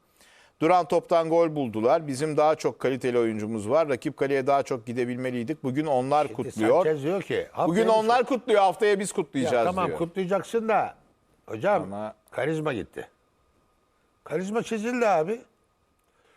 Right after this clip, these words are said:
Speaker 2: İlk maç berabere, ikinci maç Fener galip. Karizma gitti. Karizma gitti.
Speaker 1: Üzerine
Speaker 2: Ha,
Speaker 1: bir
Speaker 2: diyeceksin ki, "Ulan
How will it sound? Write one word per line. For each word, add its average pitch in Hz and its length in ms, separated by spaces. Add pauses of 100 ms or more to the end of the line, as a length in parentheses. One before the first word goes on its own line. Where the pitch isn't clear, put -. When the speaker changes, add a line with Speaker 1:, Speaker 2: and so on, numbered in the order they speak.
(260)
Speaker 2:
İlk 208 180
maç 156 220
berabere, 185 480
ikinci 151 280
maç 202 200
Fener 185 280
galip. 175 380
Karizma 147 380
gitti. - 300 (280)
Karizma 311 340
gitti. 285 240 (520)
Speaker 1:
Üzerine 156 300
Speaker 2:
Ha, 262 100
Speaker 1:
bir - 60
Speaker 2:
diyeceksin 247 480
ki, 196 240 (360)
"Ulan 190 340